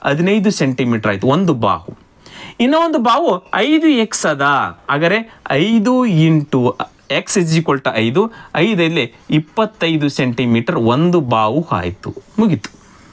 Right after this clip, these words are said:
ಹದಿನೈದು ಮತ್ತು ಇಪ್ಪತ್ತೈದು ಯಾವುದಿದೆ ಅದೇ ಕರೆಕ್ಟ್ ಆಗಿರತಕ್ಕಂಥ ಉತ್ತರ. ಆಯ್ಕೆಯಲ್ಲಿ ಹದಿನೈದು ಸೆಂಟಿಮೀಟರ್ ಮತ್ತು ಇಪ್ಪತ್ತೈದು ಸೆಂಟಿಮೀಟರ್ ಇದೆಯಾ?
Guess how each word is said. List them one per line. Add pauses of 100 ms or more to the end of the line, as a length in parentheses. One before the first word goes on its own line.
(280)
ಹದಿನೈದು (160)
ಮತ್ತು (140)
ಇಪ್ಪತ್ತೈದು
ಯಾವುದಿದೆ (300)
ಅದೇ
ಕರೆಕ್ಟ್
ಆಗಿರತಕ್ಕಂಥ
ಉತ್ತರ. (440)
ಆಯ್ಕೆಯಲ್ಲಿ
ಹದಿನೈದು
ಸೆಂಟಿಮೀಟರ್
ಮತ್ತು
ಇಪ್ಪತ್ತೈದು
ಸೆಂಟಿಮೀಟರ್
ಇದೆಯಾ?